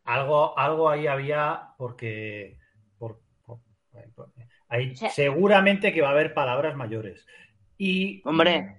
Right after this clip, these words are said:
Speaker 3: es
Speaker 1: pensa-,
Speaker 3: necesario, ¿eh? También.
Speaker 1: y pensando en, eh, eh, en positivo como ferrarista, eh,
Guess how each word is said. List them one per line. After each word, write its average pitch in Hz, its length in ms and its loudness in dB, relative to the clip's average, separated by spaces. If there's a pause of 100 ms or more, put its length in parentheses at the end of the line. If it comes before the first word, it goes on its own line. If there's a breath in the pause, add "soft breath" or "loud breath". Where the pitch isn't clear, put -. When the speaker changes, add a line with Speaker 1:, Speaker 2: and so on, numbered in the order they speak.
Speaker 3:
es 139 80 -6
Speaker 1:
pensa-, 185 80 4
Speaker 3:
necesario, 165 520 6
¿eh? 139 60 0
También. 127 340 -2 (140)
Speaker 1:
y 170 140 -6
pensando 240 920 -2
en, 156 520 -4 (420)
eh, 123 640 -6 (1200)
eh, 113 300 -14
en 123 220 -10
positivo 143 540 -4
como 117 380 -6
ferrarista, 147 800 -6 (580)
eh, 123 540 -8